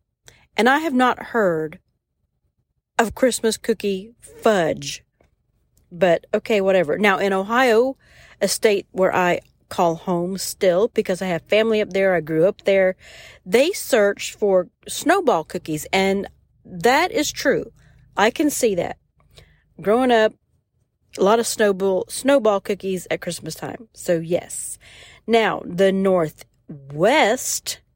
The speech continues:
no surprise here, Oregon, Washington, Montana, and Wyoming, I'm a little surprised.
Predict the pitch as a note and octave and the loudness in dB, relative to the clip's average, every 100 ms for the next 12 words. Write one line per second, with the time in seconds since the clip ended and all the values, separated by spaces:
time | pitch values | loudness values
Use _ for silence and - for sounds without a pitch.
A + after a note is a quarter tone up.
0 | _ F#3 F#3 E3+ F#3 F#3+ F#3 E3+ - D#4 | _ -2 -2 0 -6 -4 -2 -2 -4 0
1 | C#4+ B3+ A#3+ B3 - - _ - G#3+ A3 | 2 4 2 -2 -10 -20 _ 0 4 4
2 | G3+ G3+ F#3 F#3+ F#3+ G3+ G#3 F#3+ - - | 2 0 0 0 -2 -4 -2 -2 -6 -20
3 | _ _ _ _ G3 A3 A3 - A#3+ C#4+ | _ _ _ _ 0 2 2 -2 -2 -2
4 | C#4+ A3+ A3 G#3 A#3 C4+ A3 G3 F#3+ F#3 | -2 -2 -2 0 0 2 2 0 -2 0
5 | F#3 - F3+ F#3 D#3+ D#3 F3 - | 0 -2 -4 -2 -2 -2 -4 -10